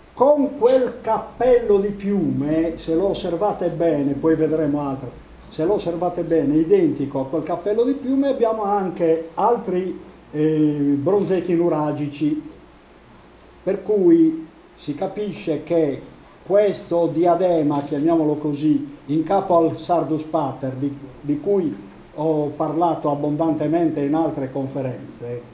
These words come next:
questo diadema, <clears throat> non so come chiamarlo, lo chiamano Peleset, lo chiamano Filisteo, e va bene, ammettiamolo. Vedete, i Filistei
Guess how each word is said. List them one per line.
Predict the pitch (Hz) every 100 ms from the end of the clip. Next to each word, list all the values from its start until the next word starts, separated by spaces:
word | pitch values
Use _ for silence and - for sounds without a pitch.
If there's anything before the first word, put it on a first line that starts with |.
| - - -
questo | 233 202 185
diadema, | 185 226 190 175 175 160 156 156 - - - -
<clears throat> |
non | - 185 156 117 127 170
so | 190 226
come | - 170 156
chiamarlo, | 151 160 165 131 131 180
lo | 262
chiamano | 269 285 254 226 208 180 - - - - - - -
Peleset, | 233 240 185 156 147 123
lo | 160 175
chiamano | 175 214 196 170 165
Filisteo, | 165 214 196 175 156 117 95 95 - 113 - - - -
e | 202
va | 247 247
bene, | 202 190 190 180 175 - - - -
ammettiamolo. | 185 214 208 196 175 160 165 160 160 - -
Vedete, | 175 202 185 - 147 143 - - - - - - - -
i | 180
Filistei | 185 220 208 - 196 160 143 135 -